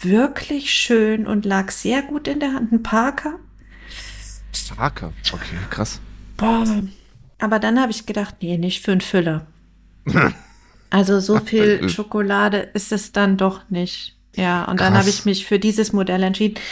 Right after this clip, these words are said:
Speaker 1: Es war jetzt auch nicht das billigste, aber es war auch nicht hundertfünfzig Euro. Ja, und das war schokoladig, weil ich irgendwie das Gefühl hatte, es war eine gute Investition.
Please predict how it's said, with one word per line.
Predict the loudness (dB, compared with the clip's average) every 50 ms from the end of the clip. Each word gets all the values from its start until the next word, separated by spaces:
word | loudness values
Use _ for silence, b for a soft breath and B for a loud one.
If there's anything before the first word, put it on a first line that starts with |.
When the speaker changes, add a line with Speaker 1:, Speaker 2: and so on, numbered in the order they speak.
| B B B B B B B _ _ _ _ _ _ -10
Speaker 1:
Es | -2
war | 0 0 2
jetzt | 2 0 -2 -4 -4 -4 -2 0
auch | 0 -2 -2 -8
nicht | -10 -12 -6 -4
das | -4 -4 -4 -4 0
billigste, | 0 2 2 2 0 -4 -4 -6 -6 -4 -2
aber | 0 0 2 2 2 0
es | -2 -4 -4 -2
war | -2 -2 -2
auch | -4 -6 -6
nicht | -8 -8 -6 -6
hundertfünfzig | -6 -4 -4 -6 -6 -8 -12 -14 -14 -14 -16 -16 -16 -14 -12
Euro. | -12 -12 -12 -10 -6
Ja, | -2 0 0 0
und | 2 2
das | 2 2 2 0
war | -2 -2 -2
schokoladig, | -4 -4 -6 -4 -4 -2 0 0 0 -2 -2 -4 0
weil | 2 2 4 2 2 -2 B B B B B B B B B _
ich | -6 -6 -4 -2
irgendwie | 0 0 0 0 0 -2 0
das | 0 0 0 -2 -4
Gefühl | -8 -6 -4 -2 0 0
hatte, | 0 0 0
es | -4 -2 0
war | 0
eine | 0 0 0
gute | -2 -4 -6 -4 -4 -2
Investition. | 0 2 2 2 2 -2 -2 -4 -8 -12 -10 -8 -2 0 0 0 0 -2 -8